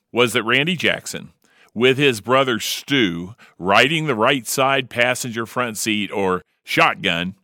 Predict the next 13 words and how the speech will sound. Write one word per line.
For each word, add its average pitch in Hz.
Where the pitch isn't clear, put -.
had 107
rolled 123
out 120
beside 107
us, -
more 214
or 190
less 170
oblivious 147
to 139
us 202
as 143
well. 233